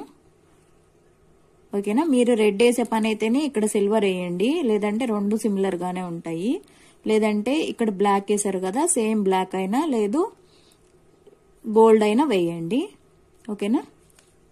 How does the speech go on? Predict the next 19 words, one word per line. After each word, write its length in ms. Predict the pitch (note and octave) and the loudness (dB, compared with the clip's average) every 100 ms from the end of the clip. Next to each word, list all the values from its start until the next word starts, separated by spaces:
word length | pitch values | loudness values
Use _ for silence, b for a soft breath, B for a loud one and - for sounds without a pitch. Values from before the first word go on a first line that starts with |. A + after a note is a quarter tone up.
| _ _ _ _ _ _ _ _ _ _ _ _ _ _ _ _ | _ _ _ _ _ _ _ _ _ _ _ _ _ _ _ _
ఓకే, 140 | - G4 C4 | -8 -4 2
త్రీ 120 | C4+ D4 | 4 6
ఎంఎం 280 | C#4 C#4 C#4 F4+ C4 | 4 4 4 2 2
యూజ్ 180 | A3+ G3 | 4 4
చేయండి. 360 | F#3+ F#3 F#3 C#4+ C#4 | 2 0 -2 -2 -2
ఇక్కడ 160 | A#3+ A3 | 0 0
మనం 160 | A3 G#3+ G#3 | 0 -2 0
త్రీ 100 | A3 A3+ | 0 2
ఎంఎం 220 | A3 A3+ G#3 | 2 0 0
యూజ్ 120 | F#3+ G3+ | 0 0
చేసాం 240 | G3 F3+ F3+ | -2 -6 -4
కదా, 160 | G#3+ C4 | -2 -2
సేమ్ 220 | A#3+ A3 A#3 | -2 0 0
త్రీ 100 | G#3 G3+ | 0 0
ఎంఎం 240 | G#3 G#3+ G#3+ G#3 | 0 0 0 0
యూజ్ 160 | G3 F3+ | -2 -4
చేశారంటే 560 | F3+ F3+ F3+ F3 A3+ F4+ - b b b b - | -6 -6 -6 -8 -6 -6 -10 b b b b -2
మీకు 220 | A#3 A3+ E4 D#4+ | -2 2 0 2
కొంచెం 280 | A#3+ A#3 | 2 2